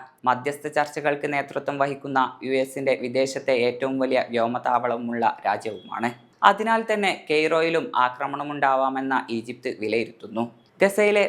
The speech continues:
വെടിനിർത്തൽ സംബന്ധിച്ചും ഭരണം സംബന്ധിച്ചും ചർച്ചകൾ നടത്താൻ ഹമാസ് നേതാക്കൾ സ്ഥിരമായി കെയ്റോയിലെത്തുന്നുണ്ട്. കൂടാതെ വെടിനിർത്തൽ കരാറുകളുടെ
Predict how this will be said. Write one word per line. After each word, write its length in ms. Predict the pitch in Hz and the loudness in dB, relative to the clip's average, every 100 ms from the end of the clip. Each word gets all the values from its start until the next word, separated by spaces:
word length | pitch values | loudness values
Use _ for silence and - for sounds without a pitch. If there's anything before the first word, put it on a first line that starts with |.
| 151 | 2
വെടിനിർത്തൽ 540 | 160 170 175 175 180 170 | 2 2 0 -2 -4 0
സംബന്ധിച്ചും 500 | 170 160 160 156 151 120 123 | -2 0 -2 -4 -6 0 2
ഭരണം 340 | 127 135 143 151 | 2 2 -4 -2
സംബന്ധിച്ചും 500 | 139 135 135 135 127 - - | -4 -4 -8 -10 -12 -12 0
ചർച്ചകൾ 440 | 123 - 147 143 147 | 0 0 -6 -4 -2
നടത്താൻ 360 | 135 131 131 113 - | -2 0 -2 -4 -4
ഹമാസ് 400 | 117 120 127 - | -4 0 -2 -2
നേതാക്കൾ 420 | 131 127 127 127 120 | -4 0 0 -2 -6
സ്ഥിരമായി 540 | - 113 120 131 127 113 - | -6 -2 -2 0 0 -2 -4
കെയ്റോയിലെത്തുന്നുണ്ട്. 1000 | 110 107 117 120 101 - 101 - - 117 120 - _ _ | -2 0 0 -2 -4 -6 -10 -10 -2 -2 -2 -12 _ _
കൂടാതെ 380 | 202 208 208 208 170 147 | 6 8 6 4 0 0
വെടിനിർത്തൽ 500 | 156 165 170 170 170 170 | 0 0 -4 -2 -2 2
കരാറുകളുടെ 600 | 170 165 165 165 160 | 4 4 2 -2 -2